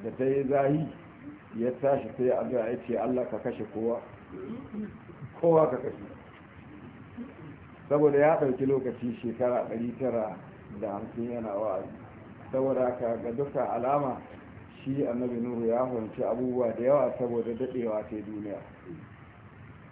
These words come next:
To shi yasa ya ga, ya fahimta ko kuma dai akwai wani wahayi da ya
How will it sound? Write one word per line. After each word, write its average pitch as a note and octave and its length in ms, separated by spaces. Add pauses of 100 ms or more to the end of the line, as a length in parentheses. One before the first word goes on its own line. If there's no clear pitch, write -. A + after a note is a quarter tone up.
(180)
To G#2+ 100
shi C#3+ 200
yasa B2 420 (120)
ya B2 180 (140)
ga, C3 420
ya C3 140 (100)
fahimta A#2+ 440
ko A2+ 260
kuma B2+ 220
dai B2 240
akwai A#2 340
wani B2 180
wahayi A#2+ 420
da A2+ 60
ya G#2+ 120